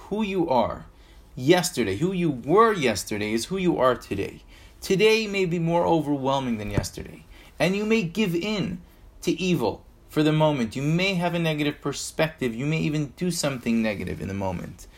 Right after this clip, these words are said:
But don't forget who you are. Don't give everything up. You don't have to be angry and upset for the rest of the day just because you're upset now or just because you were upset five minutes ago.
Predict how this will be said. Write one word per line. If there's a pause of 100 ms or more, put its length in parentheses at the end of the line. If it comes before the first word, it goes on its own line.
(300)
But
don't
forget
who
you
are.
Don't
give
everything
up. (400)
You
don't
have
to
be
angry
and
upset (300)
for
the
rest
of
the
day (380)
just
because
you're
upset (500)
now
or
just
because
you
were
upset
five
minutes
ago.